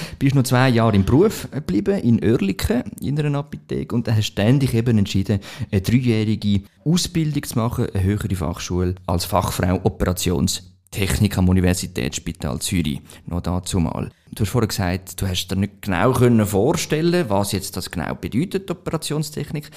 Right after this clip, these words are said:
Speaker 2: Woher der Sinneswandel von der Pharmazie auf einschwelle, aufgeschnittene Körper und Menschen zu sehen?
Speaker 1: Ja, aber ich bin einfach nicht mehr zufrieden gewesen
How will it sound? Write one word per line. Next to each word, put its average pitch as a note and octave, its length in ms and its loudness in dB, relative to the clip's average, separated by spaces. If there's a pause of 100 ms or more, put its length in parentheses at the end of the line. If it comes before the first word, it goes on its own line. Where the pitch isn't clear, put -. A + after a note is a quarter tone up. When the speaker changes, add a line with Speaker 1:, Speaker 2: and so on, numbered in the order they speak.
(260)
Speaker 2:
Woher A2 520 4
der G2 160 -2
Sinneswandel D#3+ 1120 -2
von - 220 -10
der G#2+ 100 -8 (300)
Pharmazie A2 880 -2
auf G#2+ 180 -4
einschwelle, A2+ 840 0 (160)
aufgeschnittene A2+ 580 0
Körper - 460 -2
und G2+ 120 4
Menschen G#2+ 360 0
zu - 120 -12
sehen? C3 200 0 (1120)
Speaker 1:
Ja, G#3+ 300 -4
aber A#3 140 -6
ich - 160 -10
bin B3+ 420 0
einfach G#3+ 240 -4
nicht A3+ 120 4
mehr G3 180 2
zufrieden - 480 -2
gewesen D#4+ 400 -2